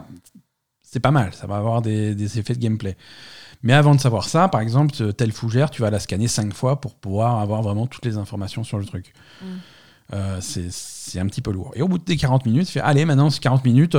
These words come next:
Speaker 2: t'as assez scanné, c'est reparti pour l'histoire. » C'est, « Ah, au fait, le jour se lève et du coup, il y a de la lumi-, il y a, il y a le soleil qui est trop fort et tu vas brûler si tu restes au soleil. » Donc,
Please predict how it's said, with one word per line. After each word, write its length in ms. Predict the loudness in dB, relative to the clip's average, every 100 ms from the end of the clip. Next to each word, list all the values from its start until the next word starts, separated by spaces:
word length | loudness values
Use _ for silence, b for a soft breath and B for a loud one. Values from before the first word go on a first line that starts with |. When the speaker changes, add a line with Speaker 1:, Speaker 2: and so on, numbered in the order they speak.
| 6
Speaker 2:
t'as 80 |
assez 180 | 4 4
scanné, 380 | 0 2 4 4
c'est 80 | 2
reparti 320 | -2 -4 -4
pour 160 | 0 0
l'histoire. » 420 | 2 2 2 2
C'est, « 100 | -2
Ah, 160 | -2 0
au 60 |
fait, 260 | 0 -2 2
le 140 | 4
jour 160 | 4 2
se 100 | 2
lève 300 | 4 4 4
et 340 | 4 4 2
du 80 | 0
coup, 200 | -2 0
il 40 | 2
y 40 |
a 80 | 4
de 100 | 2
la 120 | 2
lumi-, 260 | 4 4 2
il 80 | 0
y 120 | 0
a, 380 | 0 0 -2 -2
il 80 |
y 60 | -2
a 20 |
le 80 | -2
soleil 260 | -2 -2 0
qui 120 | -4
est 20 |
trop 160 | -4 -4
fort 280 | 0 2 0
et 20 |
tu 140 | 0
vas 100 | -2
brûler 340 | 2 4 4 2
si 120 | 0
tu 80 | -4
restes 180 | -2
au 60 | -4
soleil. » 300 | -2 0 0
Donc, 160 | -2